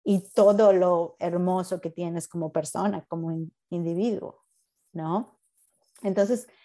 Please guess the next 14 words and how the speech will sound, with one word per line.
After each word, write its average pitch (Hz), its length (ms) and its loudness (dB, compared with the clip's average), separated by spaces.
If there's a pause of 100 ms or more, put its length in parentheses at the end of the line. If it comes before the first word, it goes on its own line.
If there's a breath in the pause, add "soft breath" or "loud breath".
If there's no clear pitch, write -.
(280 soft breath)
es, 208 460 0
eso 208 320 -4
es 233 100 -2
algo 226 300 4
que 165 560 -4 (120)
no 175 460 -2
me 247 140 4
di 226 160 -2
cuenta 180 680 -2
hasta 180 560 -2
que, 170 140 0
te 175 160 -2
digo, 180 340 4
estas 175 560 -4